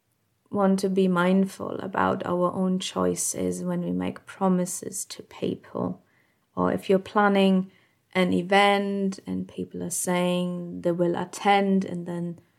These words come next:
Mercury retrograde is over and the people suddenly change their mind. That's very common. So being mindful about these things and how it is affecting our minds, but also the mind of other people.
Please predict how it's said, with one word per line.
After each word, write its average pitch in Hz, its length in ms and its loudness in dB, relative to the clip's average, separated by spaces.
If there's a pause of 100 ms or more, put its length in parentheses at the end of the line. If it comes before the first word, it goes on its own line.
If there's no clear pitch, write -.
(280)
Mercury 180 400 2
retrograde 175 580 2
is 170 160 0
over 180 400 8
and 175 180 0
the 175 40 -4
people 180 340 -4
suddenly 170 480 -2
change 175 580 -6
their 180 140 -4
mind. 175 640 -4 (500)
That's 190 220 -8
very 180 320 0
common. 180 580 0
So 185 220 0
being 190 340 8
mindful 180 800 0 (380)
about - 460 -2
these 92 320 -2
things 185 600 2
and 180 160 -6
how 175 380 -2
it - 180 -4
is - 160 -6 (240)
affecting 190 640 -2
our 180 260 4
minds, 269 600 6
but 190 260 -6
also 175 320 -4
the 175 140 -4
mind 165 600 -6
of - 140 -20
other 175 220 -4
people. 170 640 -8